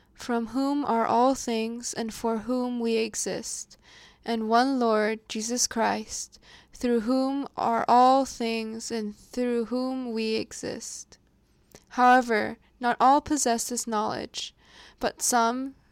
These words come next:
through former association with idols, eat food as really offered to an idol, and their conscience, being weak, is defiled.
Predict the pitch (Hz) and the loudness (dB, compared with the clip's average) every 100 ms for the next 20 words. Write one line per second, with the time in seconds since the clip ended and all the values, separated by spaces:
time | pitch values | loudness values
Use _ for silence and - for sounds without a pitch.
0 | _ - 269 262 247 - 240 240 262 277 | _ -6 0 2 0 0 0 2 0 0
1 | - 233 233 - 233 233 226 247 233 226 | 0 -2 0 0 0 -2 -4 -6 -6 -6
2 | 220 220 220 214 214 233 - - - - | -2 0 0 -2 -4 -8 -14 -20 -20 -20
3 | - - 226 - 254 262 277 254 233 226 | -18 -10 -8 -6 -2 0 0 0 0 0
4 | 233 240 247 - 220 - 233 226 240 226 | 0 2 2 2 0 0 -4 -4 -6 -4
5 | 208 208 214 - 233 - _ - - - | -2 -2 -4 -6 -8 -16 _ -20 -14 -6
6 | 233 226 233 - 240 240 277 277 311 - | 0 0 0 -2 -2 -2 -4 -4 -6 -8
7 | - 233 233 247 226 226 - 233 226 - | -4 -2 -2 0 -2 -2 -4 -6 -6 -6
8 | 220 220 220 - - - | -4 0 0 0 -6 -10